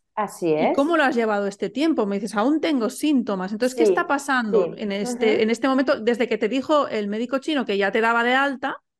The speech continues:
Speaker 1: Eso es.
Speaker 2: ¿Y
Speaker 1: Sí,
Speaker 2: qué está
Speaker 1: me voy a su
Speaker 2: pasando?
Speaker 1: consulta. Quiero volver, ¿eh? Volveré, volveré, porque quiero básicamente ver cómo está el esófago. Y no quiero ir a nuestra medicina, porque me, ellos sí que se echan las manos a la cabeza, ¿no? De, "Opérate, opérate".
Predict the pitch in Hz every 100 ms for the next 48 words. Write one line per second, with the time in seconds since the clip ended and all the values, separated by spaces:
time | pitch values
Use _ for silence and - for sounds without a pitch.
0 | _ 185 170 170 160 165 359 - - _
1 | 247 262 262 254 208 240 269 208 - 208
2 | 226 214 185 - 277 311 208 170 156 220
3 | 254 185 170 185 208 185 160 185 285 -
4 | _ _ - 226 233 226 262 349 320 277
5 | 247 262 262 240 294 269 233 226 190 175
6 | 151 143 127 123 - _ _ - - -
7 | 233 208 202 175 160 165 147 151 156 151
8 | 151 156 403 156 - 165 170 165 160 160
9 | 185 196 226 233 220 208 196 202 185 180
10 | 190 185 180 170 165 170 175 160 190 165
11 | 165 254 233 226 262 202 220 220 - 202
12 | 185